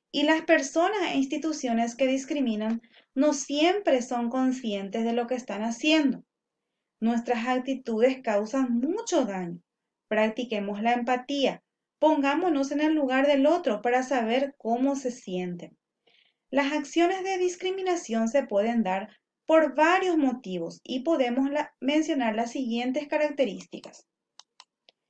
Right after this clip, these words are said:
Las discriminaciones las cometen personas de un grupo humano contra personas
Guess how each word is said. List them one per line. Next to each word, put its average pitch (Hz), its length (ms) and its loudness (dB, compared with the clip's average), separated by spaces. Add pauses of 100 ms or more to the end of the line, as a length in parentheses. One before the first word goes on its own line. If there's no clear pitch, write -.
(680)
Las 320 220 4
discriminaciones 339 1200 -2
las 262 260 -2
cometen 226 580 2
personas 226 520 0
de 262 80 2
un 233 200 0
grupo 202 260 0
humano 214 500 2
contra 240 320 0
personas 226 720 -2